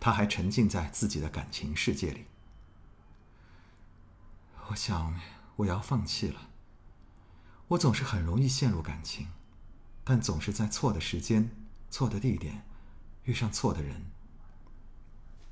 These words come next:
”“你爱过几个人？”弗兰伸出四个手指说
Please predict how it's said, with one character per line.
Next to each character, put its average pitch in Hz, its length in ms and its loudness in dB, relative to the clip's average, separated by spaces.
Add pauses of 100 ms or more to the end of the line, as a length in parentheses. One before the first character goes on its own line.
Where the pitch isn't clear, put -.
(1300)
”“你 85 160 0
爱 104 160 6
过 95 140 2
几 65 200 -2
个 82 100 -4
人？” 78 120 -4 (1800)
弗 - 180 4
兰 113 240 10
伸 147 180 4
出 156 120 2
四 - 200 2
个 - 120 -2
手 - 180 -4
指 76 140 -6
说 76 340 -4